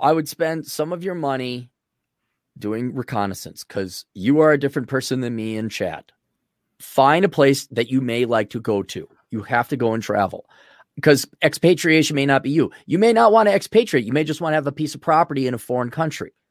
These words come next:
You may wanna have a second passport. You may wanna have dual citizenship.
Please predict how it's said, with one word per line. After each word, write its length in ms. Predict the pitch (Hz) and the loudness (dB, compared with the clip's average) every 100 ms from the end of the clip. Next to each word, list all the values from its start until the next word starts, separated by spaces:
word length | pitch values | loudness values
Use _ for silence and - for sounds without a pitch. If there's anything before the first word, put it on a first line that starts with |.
| _ _ - | _ _ -2
You 60 | |
may 80 | 131 | 2
wanna 180 | 143 151 | 4 2
have 80 | 147 | 2
a 40 | |
second 320 | 135 151 143 139 | 0 -4 -4 -6
passport. 580 | 170 165 - - 80 _ _ _ | -2 -4 -4 -10 -12 _ _ _
You 60 | 113 | -6
may 80 | 117 | -2
wanna 200 | 123 131 | 0 0
have 160 | 127 117 | 0 4
dual 280 | 156 151 | 4 4
citizenship. 720 | 131 113 98 - 82 - 92 | 2 -2 -4 -8 -10 -8 -10